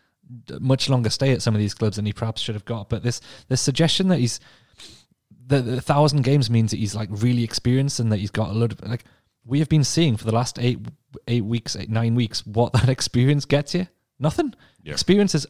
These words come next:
Speaker 1: absolutely meaningless if you're not good at it. So, the, you know, the best managers in the world don't get there by experience. Benitez didn't get the top jobs from experience. He got there by being good, by being obsessive.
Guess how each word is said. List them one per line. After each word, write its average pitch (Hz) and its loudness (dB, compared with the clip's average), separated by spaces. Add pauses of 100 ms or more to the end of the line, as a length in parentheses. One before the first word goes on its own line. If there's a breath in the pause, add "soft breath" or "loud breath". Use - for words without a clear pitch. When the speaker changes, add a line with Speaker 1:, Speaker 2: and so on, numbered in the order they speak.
Speaker 1:
absolutely 156 0
meaningless 135 2
if 101 -4
you're 107 0
not 113 0
good 120 2
at 127 0
it. 135 -2
So, 117 0 (500 soft breath)
the, 123 -8
you 131 2
know, 113 4
the 101 0
best 143 0
managers 135 0
in 127 2
the 120 2
world 120 2
don't 117 4
get 113 -2
there 120 0
by 110 -2
experience. 113 -2
Benitez 117 0
didn't 113 -4
get 120 0
the 110 -4
top - -4
jobs 107 0
from 104 -4
experience. 135 2
He 117 -6
got 113 -4
there 131 -2
by 120 -2
being 113 0
good, 123 0
by 123 0
being 110 0
obsessive. 120 -2